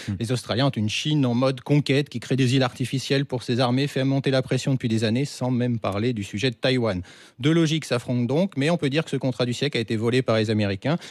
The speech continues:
Speaker 2: et se demander combien d'échecs pour admettre que nous sommes dans une guerre économique avec les États-Unis. Et à ceux qui nous écoutent,
Speaker 1: Ouais.
Speaker 2: hein,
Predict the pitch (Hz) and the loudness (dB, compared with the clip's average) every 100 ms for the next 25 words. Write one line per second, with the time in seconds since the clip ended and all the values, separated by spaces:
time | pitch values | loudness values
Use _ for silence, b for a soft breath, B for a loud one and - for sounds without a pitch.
0 | B B B 113 131 135 135 135 147 160 | B B B -2 0 2 4 4 2 2
1 | 143 139 139 - 160 - 127 120 131 156 | 2 4 2 2 0 0 0 2 2 2
2 | 131 123 - 143 113 113 120 160 151 131 | 2 0 2 2 4 4 4 4 2 2
3 | 120 120 143 175 - 123 143 151 123 127 | 2 2 2 0 -4 -2 -2 -2 -4 -2
4 | 127 127 120 104 92 B B B B 123 | -4 -4 -6 -8 -8 B B B B -4
5 | 147 180 156 135 127 127 117 110 120 | 0 -2 0 -2 -2 2 2 2 0